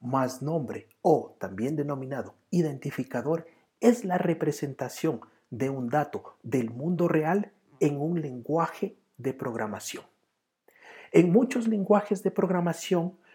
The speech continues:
una variable no puede aceptar valores que no sean de su mismo tipo de dato, pero sí puede cambiar de valor,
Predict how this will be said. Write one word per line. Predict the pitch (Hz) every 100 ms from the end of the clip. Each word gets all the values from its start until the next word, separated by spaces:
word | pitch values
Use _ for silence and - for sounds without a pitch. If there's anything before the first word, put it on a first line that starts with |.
| _ -
una | 240 220 208
variable | 185 180 190 190 175
no | 170 190
puede | 220 196
aceptar | 180 - - - 170 185 - _ _
valores | 135 123 151 139 170 180 175 - _
que | - 156
no | 160
sean | - 175 175 185 185 - _ _ -
de | 123 151
su | - - 127
mismo | 156 175 170 185 - -
tipo | 156 - 165
de | 151
dato, | 180 - - - _ _ _ - - _ _
pero | 147 123 113
sí | - 240
puede | 233 214 202 196
cambiar | - 202 113 - -
de | 117
valor, | 127 190 180